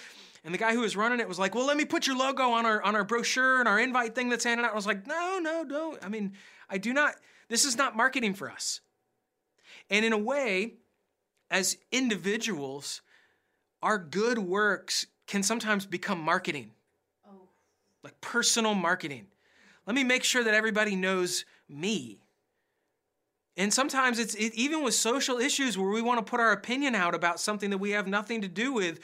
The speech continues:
Speaker 1: we're, it, it's a marketing effort. And, and what we're doing, we're creating a pedestal. We're creating a pedestal because it makes us feel better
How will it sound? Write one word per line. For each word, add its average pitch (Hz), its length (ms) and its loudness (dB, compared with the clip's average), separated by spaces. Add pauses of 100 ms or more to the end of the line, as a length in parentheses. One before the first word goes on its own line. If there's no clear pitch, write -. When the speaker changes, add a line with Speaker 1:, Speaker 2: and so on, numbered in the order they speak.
(300)
Speaker 1:
we're, 214 200 -2 (120)
it, 220 240 -4
it's 226 160 -2
a 254 60 4
marketing 247 480 2
effort. 131 340 -6 (1700)
And, 214 320 2 (300)
and 196 380 -2 (680)
what 240 200 0
we're 285 120 4
doing, 226 420 0 (800)
we're 180 120 -8
creating 254 520 2
a 269 60 -2
pedestal. 269 500 -4 (1600)
We're 170 80 -8
creating 254 380 2
a 254 40 2
pedestal 240 540 0
because 196 320 -2
it 185 80 -6
makes 208 240 -2
us 226 140 0
feel 214 340 -2 (340)
better 190 400 2